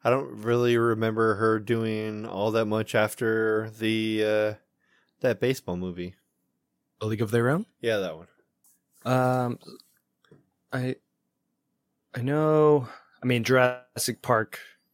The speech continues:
Speaker 2: that whole universe is mainly what we maybe know Jeff Goldblum from.
Speaker 1: Yeah.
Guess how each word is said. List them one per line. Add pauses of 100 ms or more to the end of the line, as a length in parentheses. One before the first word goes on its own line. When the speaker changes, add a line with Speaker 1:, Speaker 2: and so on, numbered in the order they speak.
(140)
Speaker 2:
that (920)
whole (140)
universe
is (1500)
mainly
what
we
maybe
know
Jeff
Goldblum
from. (580)
Speaker 1:
Yeah.